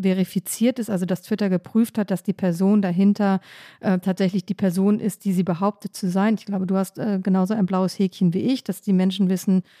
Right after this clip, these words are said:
okay, der Journalist Klaus Brinkbäumer, der hier twittert, ist auch der Journalist Klaus Brinkbäumer. Dieses Häkchen möchte Musk, äh, kostenpflichtig machen, hat er kostenpflichtig gemacht und jetzt können sich das eben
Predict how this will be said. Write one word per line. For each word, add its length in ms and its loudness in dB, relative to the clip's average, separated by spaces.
okay, 380 0
der 240 -2
Journalist 400 0
Klaus 260 -4
Brinkbäumer, 600 0
der 120 0
hier 180 -2
twittert, 340 -4
ist 180 -6
auch 140 -6
der 140 -2
Journalist 400 0
Klaus 260 -4
Brinkbäumer. 640 2
Dieses 320 0
Häkchen 400 0
möchte 260 -2
Musk, 460 -2
äh, 280 0
kostenpflichtig 600 -2
machen, 260 0
hat 140 -2
er 100 -4
kostenpflichtig 720 -4
gemacht 400 2
und 80 2
jetzt 220 0
können 180 2
sich 160 -2
das 180 -6
eben 380 2